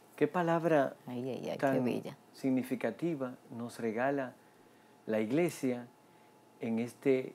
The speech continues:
Speaker 1: eh, en esta semana maravillosa. Señores, eh, esta, este evangelio está lleno de, de signos,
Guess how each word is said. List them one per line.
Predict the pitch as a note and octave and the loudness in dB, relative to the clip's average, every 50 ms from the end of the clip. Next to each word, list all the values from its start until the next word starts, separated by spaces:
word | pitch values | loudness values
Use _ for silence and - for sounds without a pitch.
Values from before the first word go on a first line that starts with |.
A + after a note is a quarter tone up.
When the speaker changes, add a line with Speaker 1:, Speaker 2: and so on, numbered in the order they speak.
| - - - | -14 -14 -10
Speaker 1:
eh, | B2 A#2 A2+ A2+ A2 A2 G#2+ - - - - - - - - - - | -8 -6 -6 -6 -6 -6 -8 -12 -14 -18 -20 -20 -20 -20 -20 -14 -12
en | A#2 A2+ | -10 -10
esta | A#2 - - D3+ C#3+ | -10 -8 -8 -8 -8
semana | - C3 A#2 A#2+ C3 C3+ B2+ A#2 | -4 -4 -2 -2 0 0 -2 -2
maravillosa. | A2+ G#2+ G#2+ G2+ G2+ G2 G2 B2+ C3+ A#2+ - - A#2 | -2 -4 -4 -4 -6 -4 -4 -4 -4 -4 -4 -8 -10
Señores, | - - B2+ B2+ C#3 E3+ F3+ D#3 C#3+ C3+ C#3 - - - - - - - - - - - - - - - | -4 -2 0 2 2 2 2 2 2 0 -2 -6 -20 -20 -20 -20 -20 -20 -20 -20 -20 -20 -20 -20 -14 -2
eh, | C#3 C3 C3 - - | 2 2 2 2 2
esta, | D#3+ D3+ D#3 - G#3 G#3+ G3+ F3+ - - - - - - - | 0 -2 -2 -2 0 0 0 0 -2 -4 -10 -18 -20 -16 -8
este | - C#3+ C3+ - G3 | -6 -6 -4 -4 -4
evangelio | E3+ F3+ E3+ D#3+ F3 E3+ D#3+ C#3 | -2 -2 -2 0 0 2 2 0
está | - - C#3 | 2 2 0
lleno | B2+ B2+ C#3+ C#3+ C#3+ C#3 | 2 2 2 2 2 0
de, | B2+ B2+ B2 A#2 A2+ G#2+ A2 - - - - - - - - | 0 -2 -2 -2 -4 -6 -10 -14 -20 -20 -20 -20 -20 -18 -12
de | A2 A2 G#2 | -10 -10 -8
signos, | - - G#3 G3 D#3+ C#3 C3+ C#3 | -2 0 0 2 2 0 -2 -4